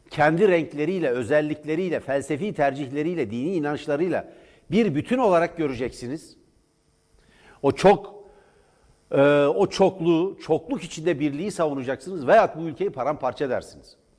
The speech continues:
rütük Başkanı'nın kendi yaklaşımı milleti bölmeye dönüktür. Siz milletin yüzde ellisinden fazlasına hitap eden televizyonları, yayın organlarını kapatmaya, ekranlarını karartmaya kalktığınız zaman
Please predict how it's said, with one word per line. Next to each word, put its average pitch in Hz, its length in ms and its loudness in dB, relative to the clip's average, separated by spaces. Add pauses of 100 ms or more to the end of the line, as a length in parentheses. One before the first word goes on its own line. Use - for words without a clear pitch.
(640)
rütük 233 440 2
Başkanı'nın 185 580 0
kendi 170 380 -4
yaklaşımı 180 580 -2
milleti 156 420 -4
bölmeye 147 380 0
dönüktür. - 480 -10 (1080)
Siz 226 280 2
milletin 180 480 0
yüzde 143 300 2
ellisinden 190 480 -2
fazlasına 165 520 -4
hitap 180 340 0
eden 156 220 -4
televizyonları, 147 840 -2 (520)
yayın 156 260 2
organlarını 139 640 -2
kapatmaya, 151 580 -2
ekranlarını 156 580 -4
karartmaya 139 520 -4
kalktığınız 151 460 -4
zaman 123 280 -2